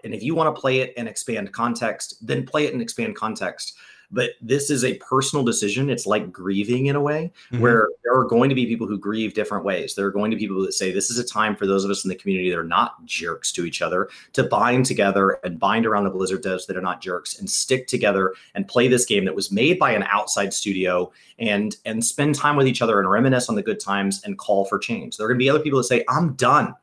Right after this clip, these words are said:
Speaker 1: I'm done, and I can't give them another dime ever, no matter what they do." And there are gonna be people that say, "You know what? This is time for a punishment,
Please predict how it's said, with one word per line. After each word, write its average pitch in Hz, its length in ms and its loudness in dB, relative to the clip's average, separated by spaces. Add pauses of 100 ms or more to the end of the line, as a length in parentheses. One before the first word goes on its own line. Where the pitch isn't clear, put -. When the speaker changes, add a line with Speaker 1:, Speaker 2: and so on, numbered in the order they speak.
(440)
Speaker 1:
I'm 135 240 2
done, 135 420 4
and 113 100 0
I 113 120 0
can't 135 360 0
give 127 140 2
them 120 120 4
another 113 220 2
dime 101 380 2
ever, 139 260 2
no 131 80 0
matter 110 200 2
what 120 240 -2
they 123 100 0
do." 113 260 -2 (240)
And - 80 -4
there 135 80 4
are 139 40 2
gonna 156 180 -2
be 139 60 -4
people 147 160 2
that 131 100 4
say, 131 100 0
"You 120 140 2
know 131 80 4
what? 131 220 2
This 123 160 -6
is - 100 -10
time 113 220 -4
for 98 100 -2
a - 60 -6
punishment, 151 640 -4